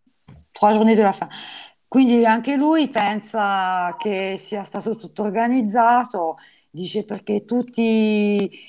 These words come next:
i presidenti hanno votato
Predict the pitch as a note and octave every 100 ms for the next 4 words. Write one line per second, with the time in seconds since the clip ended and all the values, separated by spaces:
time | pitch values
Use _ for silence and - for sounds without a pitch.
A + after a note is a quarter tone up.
0 | _ G3 - A3 G#3 B3 A#3 A3+ G#3+ G#3+
1 | G#3+ A#3+ C4+ C4+ - - - F#3+ G#3 G#3+
2 | G#3 G3+ F#3 G#3+ G#3+ G#3 G3+ G3+ G3+ F#3+
3 | F#3 F3+